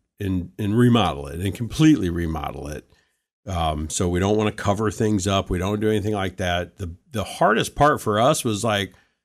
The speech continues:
well, it depends on what you put in it. You know, we know everything's going back in the same spot. We know everything's gonna stay the same size,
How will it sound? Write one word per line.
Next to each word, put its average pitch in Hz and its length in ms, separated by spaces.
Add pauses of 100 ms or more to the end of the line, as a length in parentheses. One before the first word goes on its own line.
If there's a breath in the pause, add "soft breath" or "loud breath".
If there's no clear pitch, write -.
(320)
well, 120 80
it 110 60
depends 175 420
on 123 300
what 135 200
you 131 160
put 110 240
in 123 200
it. 73 260 (760)
You 101 140
know, 98 140
we 98 120
know 117 200
everything's 117 480
going 101 320
back 110 320
in 98 100
the 87 100
same 98 300
spot. 87 640
We 95 160
know 113 160
everything's 123 400
gonna 92 200
stay 107 280
the 90 120
same 87 340
size, 80 960